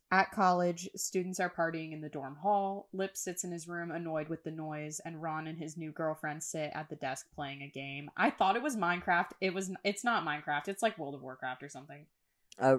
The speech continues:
Speaker 2: he is playing Mi-, he does play Minecraft in a
Speaker 1: He does
Speaker 2: scene,
Speaker 1: play
Speaker 2: though.
Speaker 1: Minecraft, yeah, 'cause he mentions it. He's like, "Uh, I try not to play more than, like, twelve hours of Minecraft a day." He, like, says that to Carl.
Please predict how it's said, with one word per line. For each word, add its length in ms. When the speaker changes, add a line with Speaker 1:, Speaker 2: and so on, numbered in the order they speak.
Speaker 2:
he 240
is 80
playing 320
Mi-, 140
he 120
does 240
play 220
Minecraft 500
in 180
a 40
Speaker 1:
He 140
does 160
Speaker 2:
scene, 80
Speaker 1:
play 120
Speaker 2:
though. 60
Speaker 1:
Minecraft, 600
yeah, 320
'cause 240
he 120
mentions 360
it. 80
He's 140
like, 160
"Uh, 420
I 80
try 160
not 180
to 40
play 160
more 200
than, 120
like, 220
twelve 240
hours 180
of 80
Minecraft 360
a 40
day." 480
He, 80
like, 140
says 180
that 140
to 60
Carl. 440